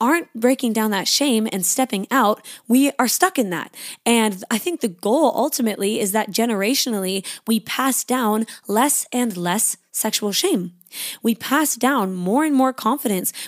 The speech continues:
We pass down more knowledge around safe sex, sexual wellness, consent, and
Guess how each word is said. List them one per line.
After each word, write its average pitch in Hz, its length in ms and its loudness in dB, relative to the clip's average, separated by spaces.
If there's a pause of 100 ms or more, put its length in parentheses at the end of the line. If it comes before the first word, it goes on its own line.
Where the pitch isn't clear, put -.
We 240 100 0
pass 285 440 -2
down 233 340 2
more 208 300 2
knowledge 214 480 2
around 196 340 -4 (140)
safe 247 340 0
sex, - 500 -2 (140)
sexual 220 500 0
wellness, 185 480 0 (160)
consent, 202 640 0
and 233 140 0